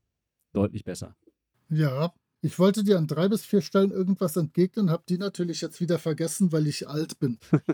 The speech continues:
Speaker 2: Also, es ist ein deutlich besseres und klarer,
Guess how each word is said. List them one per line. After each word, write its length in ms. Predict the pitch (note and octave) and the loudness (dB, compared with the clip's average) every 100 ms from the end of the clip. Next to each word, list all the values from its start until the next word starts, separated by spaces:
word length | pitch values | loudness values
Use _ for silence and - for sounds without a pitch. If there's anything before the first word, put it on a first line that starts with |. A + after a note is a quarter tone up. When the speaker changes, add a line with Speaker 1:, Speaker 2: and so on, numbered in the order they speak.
| - D#3+ - C4 | 2 0 8 8
Speaker 2:
Also, 360 | B3 A#3+ A#3+ F#3+ _ | 10 10 8 6 _
es 140 | G#3+ A#3+ | 0 4
ist 160 | A#3+ C4 | 2 2
ein 340 | G3+ G#3 G#3 F#3+ _ | 6 6 6 -2 _
deutlich 540 | F3 G3 G3+ F3+ - _ - | 6 6 4 -2 -2 _ 4
besseres 760 | F3+ - G3+ E3+ G3+ - - - | 4 6 4 4 2 0 -8 -6
und 380 | D3+ D3 - - | -2 -2 -2 -6
klarer, 840 | D3 F3 F#3 G3+ G#3 F#3+ F#3+ - | 4 4 4 4 6 6 4 -2